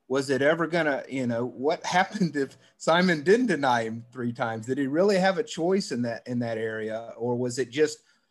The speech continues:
it was just gonna happen this way because Jesus knows it? And it's almost like, you know, Groundhog Day is, you know, <laughs> is God really God just because he's been al-, around for so long? Um, it, it's,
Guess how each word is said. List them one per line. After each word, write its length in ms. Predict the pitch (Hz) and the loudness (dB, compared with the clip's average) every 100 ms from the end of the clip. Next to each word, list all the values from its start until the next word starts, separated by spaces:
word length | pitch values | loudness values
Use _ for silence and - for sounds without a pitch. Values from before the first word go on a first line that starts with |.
| _ _ _ - | _ _ _ -6
it 120 | 143 | -6
was 120 | 120 | -4
just 200 | 135 143 | -6 -2
gonna 240 | 156 160 127 | 0 0 0
happen 340 | 160 175 135 | -2 0 -2
this 220 | 143 - | -2 -4
way 340 | 120 160 196 143 | -2 0 0 -2
because 480 | 131 120 123 120 | -6 -4 -2 -4
Jesus 400 | 107 123 151 135 | -6 -8 -6 -8
knows 320 | 123 151 165 104 | -2 0 0 -4
it? 140 | 92 | -8
And 100 | 110 | -10
it's 140 | 107 | -8
almost 200 | 139 131 | -6 -2
like, 180 | 135 123 113 | -2 -2 -4
you 80 | |
know, 140 | 113 107 | -12 -12
Groundhog 640 | - 147 180 165 131 107 | 0 2 4 4 0 0
Day 240 | 110 117 131 | -2 0 0
is, 220 | 117 - _ _ _ _ | -2 -8 _ _ _ _
you 120 | - 139 | -4 -2
know, 60 | |
<laughs> 280 | - - - | -2 -6 -14
is 180 | 120 135 | -12 -12
God 300 | - 175 170 | 0 2 2
really 240 | 147 156 | 2 -2
God 500 | 123 131 160 165 139 - _ _ | 0 4 6 6 4 -4 _ _
just 200 | 139 - | -10 -6
because 300 | 156 151 147 | -4 2 2
he's 140 | 139 127 | 0 0
been 180 | 156 160 | 2 4
al-, 240 | 135 - | 2 2
around 420 | 135 135 175 226 208 | 0 2 4 4 2
for 120 | 127 | -4
so 240 | - 127 | -2 -2
long? 500 | 117 117 117 127 143 - | 0 0 0 -2 -6 -6
Um, 480 | 131 131 127 127 127 _ _ _ 110 | -2 0 0 -2 -8 _ _ _ -10
it, 340 | - 85 90 _ _ _ - | -10 -12 -18 _ _ _ -12
it's, 580 | 127 127 139 131 - | -8 0 0 0 -10